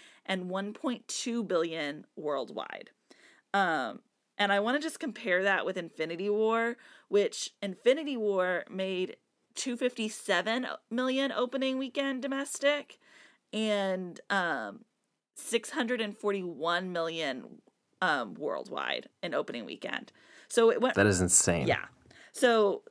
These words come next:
Speaker 1: that Infinity War made six forty-one million worldwide on its opening weekend, and this one has made one point two billion,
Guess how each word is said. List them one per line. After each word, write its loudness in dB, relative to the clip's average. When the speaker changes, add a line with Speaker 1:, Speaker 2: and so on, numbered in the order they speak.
Speaker 1:
that 4
Infinity 2
War 6
made 2
six 0
forty-one 4
million 4
worldwide 4
on 4
its -2
opening 2
weekend, 4
and 2
this 4
one 4
has 2
made 4
one 2
point 0
two 2
billion, 4